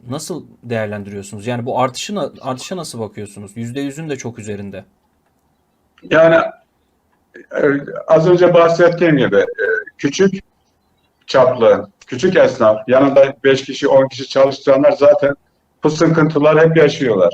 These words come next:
Speaker 2: yaşayacaklar. E, şu andaki Bağkur tescilli mağdurları olsun, e,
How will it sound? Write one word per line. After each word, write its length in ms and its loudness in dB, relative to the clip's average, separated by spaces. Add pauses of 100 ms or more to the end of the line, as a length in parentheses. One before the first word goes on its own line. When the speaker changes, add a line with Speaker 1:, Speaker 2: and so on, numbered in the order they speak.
Speaker 2:
yaşayacaklar. 720 2 (760)
E, 40 -2 (1080)
şu 220 0
andaki 460 2
Bağkur 420 4
tescilli 400 0
mağdurları 640 4
olsun, 460 2 (160)
e, 200 4